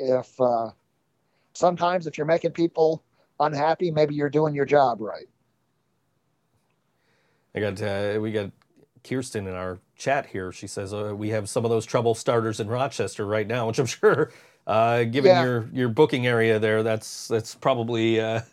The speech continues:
Speaker 2: <laughs> that might be one of 'em. <laughs>
Speaker 1: Yeah. Yeah. You know, um, the Rochester bands, I really don't have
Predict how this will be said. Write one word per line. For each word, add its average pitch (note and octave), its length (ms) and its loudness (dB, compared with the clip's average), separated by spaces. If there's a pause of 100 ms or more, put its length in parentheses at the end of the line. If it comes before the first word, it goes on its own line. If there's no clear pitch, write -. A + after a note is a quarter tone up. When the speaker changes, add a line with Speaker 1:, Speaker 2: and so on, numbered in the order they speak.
(100)
Speaker 2:
<laughs> - 0 - (140)
that D#3+ 240 0
might D3+ 160 0
be C#3 100 0
one D3 160 2
of G2 80 -6
'em. G2 140 -10 (960)
<laughs> F#3 260 -2
Speaker 1:
Yeah. F3 380 8 (800)
Yeah. F#3+ 200 4 (240)
You F#3+ 100 -8
know, A3 240 -2 (120)
um, E3+ 400 -2 (560)
the C3 80 -10
Rochester G3+ 520 -6
bands, D#3+ 500 -6 (180)
I D3 340 0 (800)
really D3 280 0
don't D3+ 300 -2
have C#3 420 -6